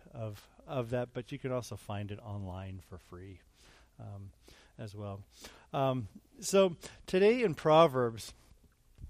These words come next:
I just really enjoyed that, and I want to share it with you guys this morning 'cause I was, I was brought low by that myself this morning. Um, Proverbs,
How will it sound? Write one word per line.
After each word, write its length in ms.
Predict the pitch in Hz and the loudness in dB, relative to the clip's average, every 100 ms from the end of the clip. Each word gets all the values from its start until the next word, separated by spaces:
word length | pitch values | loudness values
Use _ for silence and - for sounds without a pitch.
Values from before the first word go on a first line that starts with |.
| - - | -8 4
I 140 | 175 | 4
just 180 | 170 - | 4 0
really 240 | 147 127 | 2 2
enjoyed 360 | 113 107 104 104 | 0 -4 -6 -6
that, 140 | 107 | -8
and 100 | 120 | -6
I 80 | 113 | -6
want 200 | 104 98 | -6 -10
to 80 | - | -12
share 220 | - 95 | -14 -14
it 80 | - | -14
with 140 | 101 | -16
you 140 | 101 98 | -12 -12
guys 160 | 95 | -12
this 180 | 95 92 | -16 -16
morning 320 | 98 95 98 - | -14 -12 -14 -14
'cause 240 | 104 - 120 | -18 -18 -18
I 200 | 131 120 | -12 -10
was, 340 | 110 104 98 - _ - - - - - - | -10 -12 -14 -20 _ -20 -20 -20 -20 -12 0
I 180 | 165 | 4
was 240 | 175 147 110 85 - - - - _ - | 6 4 0 -10 -16 -20 -20 -20 _ -20
brought 500 | 139 117 139 143 151 | -12 0 2 2 0
low 580 | 131 127 120 107 104 80 - - | 0 0 -2 -4 -8 -12 -20 -20
by 260 | 120 113 110 | -12 -8 -6
that 220 | 107 113 | -6 -8
myself 480 | 113 104 - 101 92 - | -10 -12 -12 -12 -14 -18
this 200 | 107 - | -20 -18
morning. 380 | 113 110 117 110 _ - - _ _ - - - - - _ _ _ _ | -18 -18 -18 -20 _ -20 -20 _ _ -20 -20 -20 -20 -20 _ _ _ _
Um, 400 | - 147 147 139 101 127 | -4 2 4 2 -2 -4
Proverbs, 760 | - 247 254 180 143 123 - | 6 8 8 6 4 2 -8